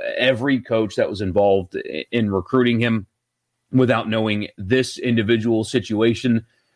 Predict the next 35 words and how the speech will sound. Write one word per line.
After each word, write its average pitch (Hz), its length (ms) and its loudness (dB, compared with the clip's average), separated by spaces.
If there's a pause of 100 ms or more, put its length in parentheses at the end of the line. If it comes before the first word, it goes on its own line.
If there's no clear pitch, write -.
(220)
Um, 90 500 0 (500)
generally 147 580 2
speaking, 151 640 0 (240)
you 107 160 -6
can 117 140 2
also 131 400 2
probably 127 600 -2
credit 143 360 0
the 127 160 2
N 135 80 2
I 135 160 2
L 131 160 6
efforts, 156 420 -2 (460)
uh, 110 380 4 (340)
to, 120 240 2
to 120 160 0
making 127 420 2
sure 120 540 -2
that 107 340 2
you 110 120 0
can 101 200 -2
lock 107 300 0
up - 180 2
in-state 104 460 -2
players 95 440 0 (120)
like 98 260 0
this 98 300 -2
as 92 360 0
well. 110 440 2 (320)
Uh, 104 140 2
there's 107 200 -2
no 160 160 4
doubt 131 300 0
that 110 120 -2
recruits, 107 560 -8